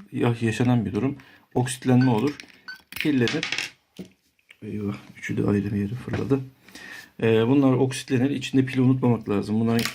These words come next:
çok rahat, belki biz hep adilerine denk geldiğimiz için öyle ama, e, çok hızlı bir şekilde oksitlenebiliyor. Sonrasında bunu işte kolonyayla, tinerle falan temizlemek gerekiyor. Uğurlara hep zarar veriyor. Bunlar hatta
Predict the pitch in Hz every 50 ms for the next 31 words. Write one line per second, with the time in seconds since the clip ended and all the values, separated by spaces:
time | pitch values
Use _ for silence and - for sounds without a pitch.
0 | - - - - - - 123 120 - - - - 117 113 117 117 113 110 - 117
1 | 110 104 98 107 107 101 - 127 127 - 110 107 104 104 107 107 107 110 104 107
2 | 117 110 104 110 101 98 - 113 107 104 110 117 120 110 110 107 - - 101 98
3 | 98 95 113 135 160 165 120 - - - _ _ - - _ - - - - -
4 | _ _ - 110 104 101 104 101 104 101 104 - 131 131 127 - - - - -
5 | - - - - 131 131 131 123 123 123 123 127 120 120 - 110 104 113 110 107
6 | 107 113 110 - - - - - 117 113 117 110 107 98 101 104 127 151 - -
7 | - - - - - - - - 131 123 123 123 127 123 110 110 123 135 143 139
8 | - - - 127 117 101 90 87 87 - - - 131 127 117 110 104 104 95 90
9 | 87 104 101 - 117 117 110 101 101 98 101 123 131 131 127 131 110 104 104 107
10 | 107 107 107 107 - 104 98 98 95 98 101 98 98 98 101 101 101 101 101 98
11 | 104 107 95 95 101 101 101 104 101 98 95 95 - 101 113 110 98 107 107 104
12 | 101 98 95 92 - - 110 123 127 127